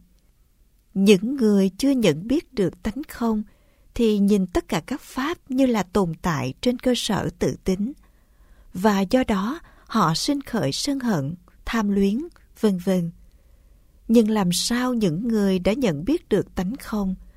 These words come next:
lại còn khởi tâm sân hận và tham luyến? Vì sự nhận biết được tánh không là phương tiện đối trị trực tiếp của quan niệm chấp hữu. Đáp: Sự khác biệt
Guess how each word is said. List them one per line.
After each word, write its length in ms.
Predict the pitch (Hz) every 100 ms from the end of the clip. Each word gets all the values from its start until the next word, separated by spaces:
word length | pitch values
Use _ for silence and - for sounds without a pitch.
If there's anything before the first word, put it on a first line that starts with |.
| - - -
lại 160 | 220 180
còn 440 | - 226 208 202
khởi 240 | - 196 156
tâm 280 | - 294 294
sân 280 | - 285
hận 340 | 269 220 139 - -
và 260 | 208 202 175 175
tham 240 | 214 202
luyến? 340 | 180 180 226 311 _ _ _ - - _ - - -
Vì 280 | 190 214 196
sự 220 | - 185
nhận 340 | 185 175 143
biết 300 | 202 302 -
được 180 | 208 165 - -
tánh 200 | 190 262
không 380 | - 208 196 185 - _ _
là 220 | 220 220
phương 280 | 208 - 277
tiện 420 | - 196 147 151
đối 200 | 185 214 320
trị 280 | 214 156 -
trực 140 | 226 202 -
tiếp 220 | 277 359 - - _ _
của 260 | - 180 -
quan 320 | - 269 262
niệm 240 | 220 147
chấp 180 | 160 359 -
hữu. 360 | 226 139 131 302 _ _ _ _ _ _ _ _ _ _ _ _ _ _ _ _
Đáp: 420 | 175 180 196 - - _ _ _ _ _ _ _ _
Sự 340 | - 240 190 -
khác 260 | 294 349 208
biệt 240 | 190